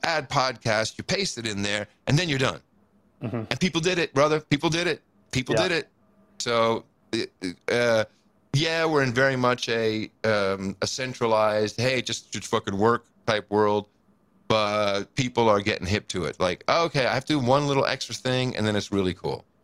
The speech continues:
Speaker 1: I do have to make one extra step, or I have to, I've gotta try something new that's not from Silicon Valley." There's no help desk. You know, there may be a guy you can talk to, but, um, and, um, that's up to us.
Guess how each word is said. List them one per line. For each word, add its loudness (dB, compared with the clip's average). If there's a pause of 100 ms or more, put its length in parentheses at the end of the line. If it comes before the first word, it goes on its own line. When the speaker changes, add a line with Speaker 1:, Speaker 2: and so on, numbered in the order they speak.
(360)
Speaker 1:
I 2
do 0
have 2
to -6
make -2
one 2
extra -6
step, -2
or 2
I 2
have -2
to, 0 (280)
I've -6
gotta 0
try -2
something -2
new 2
that's 0
not -2 (100)
from 0 (440)
Silicon -4
Valley." 4
There's -2
no -2
help 0
desk. 0
You 0
know, 2
there -2
may 2
be 0
a 0
guy 2
you -4
can -4
talk 0
to, 0
but, 0 (440)
um, 0 (160)
and, -2
um, 0 (840)
that's -2
up -6
to -4
us. -4